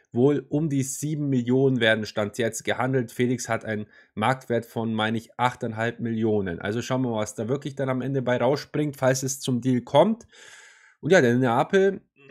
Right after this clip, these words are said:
Neap-, S S C Neapel braucht einen Innenverteidiger und sie schauen viel in der Bundesliga. Es gab auch Gerüchte zu Itakura von Gladbach, es gab auch Gerüchte zu Mafropanos von Stuttgart,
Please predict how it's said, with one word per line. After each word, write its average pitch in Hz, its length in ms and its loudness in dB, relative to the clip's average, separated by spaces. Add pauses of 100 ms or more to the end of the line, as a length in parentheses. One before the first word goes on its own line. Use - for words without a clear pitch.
(120)
Neap-, 135 340 0
S 139 140 -4
S 139 140 -8
C 151 100 -4
Neapel 139 460 0
braucht 165 440 2
einen 110 100 -2
Innenverteidiger 120 600 -2
und 131 80 0
sie 156 320 -6 (160)
schauen 202 340 2
viel 220 220 -4
in 208 100 0
der 160 100 0
Bundesliga. 175 560 -2
Es 139 140 -2
gab 156 180 2
auch 143 180 -4
Gerüchte 151 440 -4
zu 135 360 0
Itakura 143 640 0
von 135 220 -4
Gladbach, 139 640 2 (240)
es - 180 -8
gab 131 220 2
auch 131 160 -2
Gerüchte 135 500 -2
zu 123 140 -6
Mafropanos 127 720 -2
von 127 180 -6
Stuttgart, 127 800 0